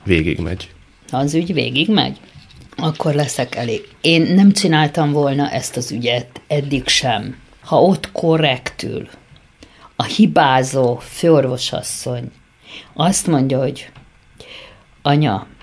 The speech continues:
Speaker 2: ez történt, bocs.”
Speaker 1: Mit mondott e helyett?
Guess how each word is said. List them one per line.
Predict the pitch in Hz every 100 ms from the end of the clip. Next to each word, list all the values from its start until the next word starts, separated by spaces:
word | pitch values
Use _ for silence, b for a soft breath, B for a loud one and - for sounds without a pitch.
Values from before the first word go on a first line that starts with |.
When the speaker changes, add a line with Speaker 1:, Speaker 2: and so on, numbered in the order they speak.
| - - - _ _ -
Speaker 2:
ez | 151 135 -
történt, | 131 135 127 - 127 127 - - -
bocs.” | - - - - _ _ -
Speaker 1:
Mit | 120 -
mondott | 92 90 -
e | 80
helyett? | 92 113 - _ -